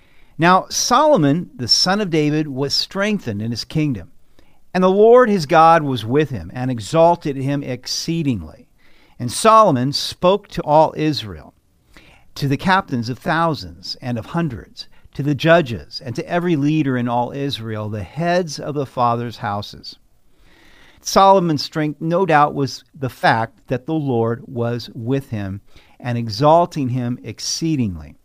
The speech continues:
And this, of course, also was the way that he was able to then speak to all Israel. I will tell you from personal experience that when I know the Lord is with me, when I know that I have something that he wants me to say, that I'm speaking his word,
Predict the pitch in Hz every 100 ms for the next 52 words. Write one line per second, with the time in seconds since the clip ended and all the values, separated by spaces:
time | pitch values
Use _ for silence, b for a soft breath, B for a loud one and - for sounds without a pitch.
0 | _ _ _ _ _ _ _ - 160 180
1 | 294 269 180 190 - 160 170 202 135 127
2 | 147 151 - B B B B 170 175 214
3 | 269 214 180 202 190 - 190 208 190 180
4 | 165 156 165 151 - - 214 208 - 175
5 | - 151 147 143 - 143 151 117 95 82
6 | 147 233 - - 185 170 - - - 220
7 | 214 190 156 123 - - 175 190 156 117
8 | 104 - b b b b 139 135 - 143
9 | 175 196 233 202 185 160 156 160 120 110
10 | 156 160 117 101 110 139 185 202 196 190
11 | 160 143 135 131 b b - 165 165 -
12 | 175 147 160 131 110 214 214 180 160 170
13 | 147 120 - 165 120 104 113 113 117 -
14 | 202 190 160 135 127 113 123 151 185 208